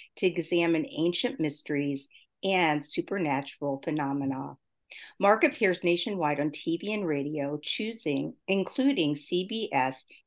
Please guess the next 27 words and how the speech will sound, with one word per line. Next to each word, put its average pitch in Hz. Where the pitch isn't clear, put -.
T 110
V's 143
The 151
Doctors 151
and 165
Gaia's 175
T 147
V's 147
Beyond 165
Belief 143
with 151
George 143
Noory. 131
He 233
is 220
the 220
co-host 247
of 165
the 180
live 165
stream 180
show, 139
The 170
Psychic -
and 202
the 233
Doc, -